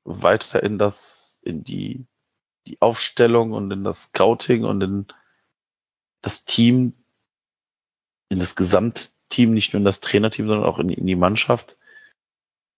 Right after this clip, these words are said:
weil ich glaube, da hat sich jeder mehr vorgenommen für dieses erste Spiel. Und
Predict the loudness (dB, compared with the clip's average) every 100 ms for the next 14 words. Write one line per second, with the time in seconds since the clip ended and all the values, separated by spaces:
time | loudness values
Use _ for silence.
0 | _ -6 -4 2 2 2 _ _ _ _
1 | _ _ _ _ _ -20 -20 _ -2 4
2 | 4 4 0 -4 _ _ _ _ _ _
3 | _ _ _ _ _ _ -4 -4 -6 -8
4 | -4 0 2 2 2 0 2 2 2 2
5 | 0 -2 -4 -6 -6 -6 -4 -4 -4 -6
6 | -4 -2 -2 -2 _ _ _ _ _ _
7 | _ _ _ _ _ _ _ _ -2 0
8 | 0 -4